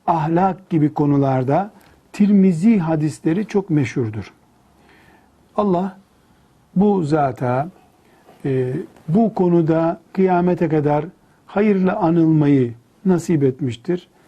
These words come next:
Pek çok hadis-i şerif camilerde, hutbelerde okunan, derslerde okunan, vaazlarda, nasihatlerde insanlara aktarılan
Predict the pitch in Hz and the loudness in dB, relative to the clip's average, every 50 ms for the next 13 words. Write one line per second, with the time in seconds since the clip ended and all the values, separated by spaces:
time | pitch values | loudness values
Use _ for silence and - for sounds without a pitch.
0 | _ _ _ _ _ _ - 247 240 240 - - 202 180 175 170 - - - - | _ _ _ _ _ _ -2 -2 -2 -2 -2 -2 0 0 0 -2 -8 -14 -8 -4
1 | 165 160 160 180 160 147 - 165 147 143 156 151 156 _ - - 165 165 170 165 | -2 0 0 0 -2 -2 -2 0 0 2 0 -2 -4 _ -4 -2 0 0 2 2
2 | 165 165 160 156 156 151 143 135 151 151 151 139 127 156 151 - - 160 156 147 | 2 2 2 2 0 0 0 0 0 0 0 -2 -2 -4 -4 -4 -2 0 2 2
3 | 147 143 139 131 151 143 135 135 - 143 135 135 135 135 135 139 143 - _ _ | 2 0 0 0 2 2 2 2 0 -2 0 0 0 0 -2 -2 -6 -8 _ _
4 | _ _ _ _ _ _ _ _ _ _ _ _ _ - - - 147 156 160 - | _ _ _ _ _ _ _ _ _ _ _ _ _ -8 -4 -2 -2 -2 -2 -4
5 | - - 160 151 147 160 160 143 139 139 160 143 139 139 135 135 135 131 139 151 | -4 -4 -2 -2 0 0 0 0 0 -2 -2 -2 -2 -2 -2 -2 -4 -2 -2 0
6 | 156 156 156 143 143 147 143 139 131 139 135 135 135 139 - _ - - _ _ | 0 0 -2 -2 -2 -2 -2 -2 -2 -2 -2 -2 -4 -6 -10 _ -20 -20 _ _
7 | _ - 151 156 156 - 170 151 151 151 156 165 156 147 143 139 147 147 143 - | _ -2 -2 -2 0 -2 -2 -2 -2 -2 -2 -2 -2 -2 0 0 0 0 -2 -4
8 | - - 156 156 151 156 - 156 147 143 143 135 139 139 135 139 - 147 131 131 | -6 -2 0 0 0 0 -2 -2 -2 0 0 0 -2 -2 -4 -4 -6 -4 -4 -2
9 | 131 131 156 175 185 | -2 0 -2 -2 -4